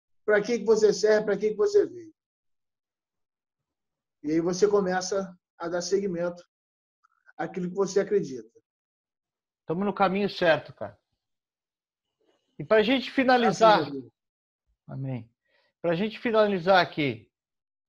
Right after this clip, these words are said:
Speaker 2: quem é o Paulão? Quem é você, Paulão? Conta aí.
Speaker 1: O Paul-,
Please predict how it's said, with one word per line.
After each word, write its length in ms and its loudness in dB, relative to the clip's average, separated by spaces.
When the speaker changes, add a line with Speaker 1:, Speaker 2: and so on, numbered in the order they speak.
Speaker 2:
quem 240 6
é 80 8
o 120 4
Paulão? 600 2
Quem 100 0
é 140 6
você, 400 0
Paulão? 460 -8
Conta 320 0
aí. 260 -2
Speaker 1:
O 80 -10
Paul-, 260 0